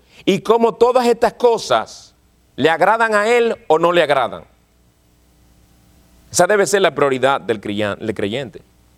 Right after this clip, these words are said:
Que en todo lo que hagamos nos aseguremos de que nada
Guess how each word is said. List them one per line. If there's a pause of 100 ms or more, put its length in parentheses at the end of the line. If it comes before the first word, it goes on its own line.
(920)
Que
en
todo
lo
que
hagamos
nos
aseguremos
de
que
nada